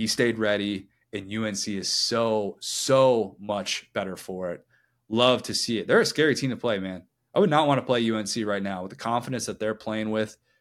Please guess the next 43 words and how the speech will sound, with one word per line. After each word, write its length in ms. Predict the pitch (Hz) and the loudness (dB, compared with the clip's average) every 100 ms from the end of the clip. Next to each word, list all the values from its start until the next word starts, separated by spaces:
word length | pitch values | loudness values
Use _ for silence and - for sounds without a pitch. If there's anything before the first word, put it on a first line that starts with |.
| - | -6
They're 80 | 117 | -2
gonna 160 | 147 143 | 2 2
be 80 | |
a 60 | 113 | 2
tough 380 | - - 113 113 | -2 -2 0 0
out 340 | 98 87 - 113 | -2 -4 -8 -6
every 260 | 110 110 | -4 -2
week 260 | 107 101 104 | -4 -6 -6
in 80 | 98 | -6
the 160 | 95 | -6
A 40 | 95 | -6
C 160 | 98 | -6
C, 220 | - 104 | -8 -8
and 80 | 95 | -8
I 60 | 98 | -6
might 240 | 113 113 | -4 -2
have 80 | 107 | -2
just 160 | 104 - | -6 -6
guaranteed 380 | 101 98 104 | -6 -6 -6
that 100 | 98 | -6
they're 100 | 104 | -8
gonna 140 | 101 92 | -8 -8
lose 200 | 92 - | -8 -6
this 160 | - | -6
week, 140 | 85 - - | -8 -12 -10
but, 200 | 92 - _ _ _ - | -10 -12 _ _ _ -8
um, 400 | 98 92 87 92 _ - | -4 -4 -6 -12 _ 2
love 180 | 135 135 | 4 6
the 80 | 127 | 2
U 140 | 123 | 0
N 80 | 117 | 0
C 120 | 120 | -2
story, 640 | 107 110 107 104 104 110 - - | -2 0 0 0 0 -4 -10 -8
and 240 | 104 95 - | -6 -8 -4
not 220 | 117 104 | 0 0
just 180 | 110 107 | -2 -8
because 380 | 98 104 98 95 | -8 -4 -4 -4
I'm 160 | 95 95 | -6 -2
very, 320 | 117 107 101 | 0 0 0
very 200 | 101 95 | -2 -2
biased 420 | 92 92 87 - | -4 -4 -4 -8
towards 220 | 90 85 - | -10 -10 -10
Chiz. 320 | - - | -10 -8